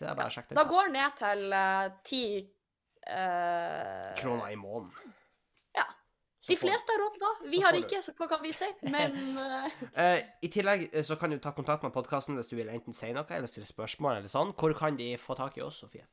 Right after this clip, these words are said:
Speaker 2: Eh, det kan dere gjøre på bang og bang at gmail dot com, eller på Bang og Bang Podcast på Instagram. Og der
Speaker 1: Ja.
Speaker 2: legger vi hver uke ut en sånn, eh, spørsmålsgreie på Story, der du kan komme med tilbakemeldinger, forslag til tema eller spørsmål som du vil vi skal ta opp i podcasten.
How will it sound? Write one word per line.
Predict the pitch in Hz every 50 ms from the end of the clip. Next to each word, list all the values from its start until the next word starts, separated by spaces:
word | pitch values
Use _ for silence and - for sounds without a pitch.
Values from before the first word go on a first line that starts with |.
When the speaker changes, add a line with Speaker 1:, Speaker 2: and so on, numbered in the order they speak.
| _ _ _ _ _ _ _ - - _ _ _ -
Speaker 2:
Eh, | 269 277 285 285 285 285 285 240 226
det | - 302 349 370 -
kan | - 370 370
dere | 370
gjøre | - - 302 330 403 415 - -
på | - 247 233 233 214 208
bang | 247 254 262 269
og | 233
bang | 254 294 330 -
at | - 214 - - -
gmail | 208 208 202 208 202 208
dot | 208 - -
com, | - - 294 339 453 - - _
eller | - 269 285 294
på | 294 302 285 240
Bang | 269 277 302
og | 294
Bang | 330 320 311 -
Podcast | 320 277 - - 349 339 - -
på | - - -
Instagram. | 240 226 202 - - - 147 - - - - _ - _ - - - -
Og | - 269
der | 320 339 320
Speaker 1:
Ja. | 277
Speaker 2:
legger | 262 269 247 226
vi | 226 220 220
hver | 220 - - 240 220 196
uke | 214 233 - - 233 220 - - 233 240
ut | 240 233 - -
en | 190 190 190
sånn, | 190 196 - _ _ 185
eh, | 185 185 175
spørsmålsgreie | 180 - - - 214 - - 240 240 254 269 262 - - 262 269 269
på | 269 277
Story, | - 214 220 247 285 330 294
der | 226 208 202
du | 214
kan | 220 - 214 208
komme | - - 220 214
med | 208
tilbakemeldinger, | - - - 220 233 - 277 285 339 285 294 285 302 294 294 294 294 277 - -
forslag | - - 247 - - 254 240
til | - 233
tema | - - 262 247 240 247 254 262 262 - -
eller | 226 233
spørsmål | 233 - 214 208 - - 226 185 165 196
som | - 208 208
du | 196
vil | 190 190 190 180
vi | 139
skal | - - -
ta | 185 180
opp | - - - -
i |
podcasten. | - - - - - 95 - _ _